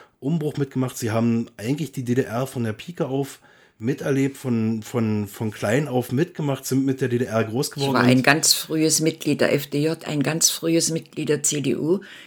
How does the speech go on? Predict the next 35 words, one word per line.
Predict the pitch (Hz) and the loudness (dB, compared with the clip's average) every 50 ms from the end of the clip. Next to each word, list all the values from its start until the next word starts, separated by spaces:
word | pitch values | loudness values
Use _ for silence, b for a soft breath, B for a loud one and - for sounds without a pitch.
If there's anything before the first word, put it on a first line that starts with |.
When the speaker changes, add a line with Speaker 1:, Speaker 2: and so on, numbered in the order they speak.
| B | B
Speaker 2:
Ich | B - - | B -12 -8
bin | - 151 151 | -4 -4 0
ganz | 139 - 185 196 190 - | 2 4 4 4 4 4
aktiv | - 180 185 - - - 190 185 180 | 2 2 0 0 -2 -2 -2 -2 -2
fünfundvierzig, | - 175 165 160 143 143 151 143 139 - 120 | -2 -2 0 0 0 -2 -2 -6 -6 -6 -4
sechsundvierzig, | - 135 123 - - 123 120 127 127 - - 123 | -4 -4 -4 -4 -4 -6 -4 -4 -6 -6 -6 -6
siebenundvierzig | - 127 123 123 117 117 - 127 - - - - | -4 -2 -2 -2 -2 -2 -6 -8 -10 -10 -12 -12
gewesen, | - 123 117 123 120 - 117 117 b b b b b b | -12 -14 -16 -16 -16 -16 -18 -20 b b b b b b
bin | b 143 131 131 | b -8 -6 -4
aber | 135 131 | -4 -4
dann | 135 131 131 135 | -4 -2 0 0
sehr | 127 143 143 | 0 -2 -4
bald | 143 143 139 139 | -4 -4 -4 -4
wieder | - - - - | -6 -6 -6 -6
ausgetreten. | - - - - - - - - - - 104 - _ b b b b b b b b b b b b b b b b _ _ _ _ _ _ _ _ _ | -6 -6 -8 -10 -14 -20 -20 -20 -20 -20 -20 -20 _ b b b b b b b b b b b b b b b b _ _ _ _ _ _ _ _ _
Speaker 1:
Und | - 120 120 | -8 -4 -2
das | 135 127 | -2 -2
Ganze | - 120 123 143 - 156 | 0 0 0 0 -2 -4
vielleicht | - - 131 131 131 131 - | -2 0 2 2 2 0 -2
jetzt | 143 131 - - 139 | -4 -4 -2 -2 -2
mal | 127 123 123 - - - | 0 0 -2 -4 -6 -6
ohne | - 123 135 139 | -2 0 0 0
Bitterkeit, | 123 147 165 - 165 151 - 123 113 110 107 - | 0 -2 -4 -4 -6 -4 -2 0 0 0 -2 -2
was, | - 110 - - - | -4 -4 -4 -2 -4
was | 127 - - | -4 -2 0
war | 123 131 | 0 0
das | 135 127 - | -2 -2 -4
so | - | -4
für | 127 - - 127 | -6 -6 -6 -6
Sie | 123 123 123 | -6 -6 -6
gewesen, | 120 127 113 120 135 139 120 113 104 | -6 -6 -2 -2 0 0 0 -2 -4
diese, | 95 104 98 92 95 101 95 95 90 | -4 -4 -4 -2 0 0 0 0 -2
diese | 92 98 92 98 98 | -4 -6 -4 -4 -6
vierzig | 95 - - 120 107 104 - - 107 95 - | -6 -4 -4 -4 -4 -4 -6 -8 -8 -6 -4
Jahre, | - 101 92 92 95 95 92 95 98 95 | -4 -4 -2 -2 -2 -2 -2 -4 -4 -6